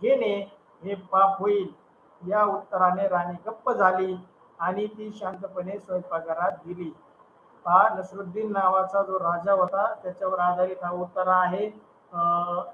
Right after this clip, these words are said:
ज्यांच्या ज्यांचं वाचन झालंय त्या सर्वांचं अभिनंदन.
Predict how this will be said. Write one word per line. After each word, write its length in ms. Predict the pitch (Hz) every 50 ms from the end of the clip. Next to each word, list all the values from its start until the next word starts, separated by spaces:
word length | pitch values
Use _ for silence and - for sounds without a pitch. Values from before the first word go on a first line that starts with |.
| - 165
ज्यांच्या 340 | 185 180 180 180 180 208 202
ज्यांचं 300 | 185 185 180 185 202 185
वाचन 320 | 185 185 180 180 185 180
झालंय 260 | 175 175 175 180 208 208 202
त्या 100 | 202 190
सर्वांचं 520 | - - 185 185 185 185 185 180 180 190
अभिनंदन. 560 | 180 180 180 185 180 180 180 180 180 202 214